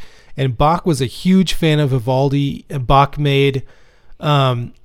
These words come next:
a lot of transcriptions and arrangements of Vivaldi's music. And that's what prompted scholars to go back and look at Vivaldi. They're like, "Well, if Bach was so interested in this guy, you know, maybe we should be too."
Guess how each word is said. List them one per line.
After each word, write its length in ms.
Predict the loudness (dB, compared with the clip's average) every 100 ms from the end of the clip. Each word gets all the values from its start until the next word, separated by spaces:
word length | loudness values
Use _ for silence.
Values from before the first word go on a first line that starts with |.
| -8
a 100 | 0
lot 380 | 2 6 8 8
of 140 | 6 0
transcriptions 1080 | -2 -2 -2 -4 -2 -2 -2 0 0 -2
and 200 | -4 -4
arrangements 840 | -2 -2 0 2 0 0 -2 -2 -4
of 160 | -8
Vivaldi's 580 | -4 -2 0 0 -2 -4
music. 600 | -2 -2 0 -2 -4 -18 -18 -20 -20 -20 -20 -4
And 340 | 2 2 2 -4
that's 440 | 0 2 2 0
what 400 | 0 2 2 -2 -20 _ _ -20 _ _ -20 -10
prompted 500 | 4 4 4 2 -2
scholars 460 | 0 4 4 2 0
to 100 | -4
go 240 | 0 2
back 280 | 4 2 2
and 140 | 0
look 160 | 0 -2
at 80 | -4
Vivaldi. 400 | -2 2 2 2
They're 100 | -2
like, 220 | -2 -2
"Well, 320 | -2 0 0
if 220 | 0 -4
Bach 280 | 0 0 2
was 140 | -4 -2
so 220 | 0 0
interested 420 | -2 -6 -4 -4
in 120 | -4
this 140 | -6 -4
guy, 260 | -2 0
you 100 | 0
know, 100 | -2
maybe 340 | -2 -2 0 -2
we 200 | -2 -2
should 240 | -2 -4
be 120 | -6
too." 460 | -4 0 0 -2